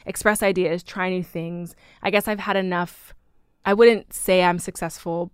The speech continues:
in the way that I wanna be yet, but I, I've had enough minor successes that I feel I can trust my instincts when it comes to work. Everything else I'm still figuring out, though.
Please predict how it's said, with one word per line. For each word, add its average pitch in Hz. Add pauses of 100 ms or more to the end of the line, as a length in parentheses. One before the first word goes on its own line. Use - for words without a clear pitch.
(160)
in 190
the 175
way 175
that 170
I 165
wanna 170
be 214
yet, 240
but 185
I, 180
I've 185
had 226
enough 185
minor 175
successes 170
that 170
I 170
feel 185 (340)
I 196
can 220
trust 220
my 175
instincts 165
when 180
it -
comes 165
to 156
work. - (360)
Everything 247
else 165
I'm 160
still 156
figuring 165
out, -
though. -